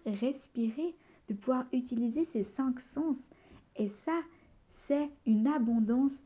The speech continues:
sur laquelle on ne réalise pas et qu'on ne remercie pas. Et donc,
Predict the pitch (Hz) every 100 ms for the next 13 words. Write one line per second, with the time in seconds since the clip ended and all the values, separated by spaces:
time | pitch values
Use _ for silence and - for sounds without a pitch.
0 | _ - 220 214 208 262 262 - 202 202
1 | 202 254 247 214 202 - 262 262 202 214
2 | 202 208 202 233 254 233 - - 202 -
3 | 190 - _ _ _ _ _ _ _ _
4 | _ _ _ _ _ _ _ _ - 214
5 | 196 196 208 -